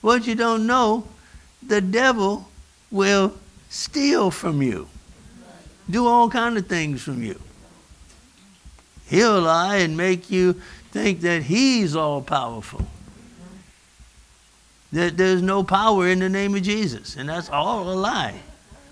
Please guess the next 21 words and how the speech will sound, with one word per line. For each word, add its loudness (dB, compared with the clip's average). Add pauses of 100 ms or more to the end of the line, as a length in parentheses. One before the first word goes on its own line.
(280)
Okay, 0
that's 0
lack 0
of 0
knowledge. -2 (320)
That's -4
why 2
coming -2
to -10
Bible -2
study, -6 (760)
it's -4
not -2
for -2
God's -2
benefit. -2
<laughs> -18 (1000)
It's -2
for 2
our 2
benefit. -2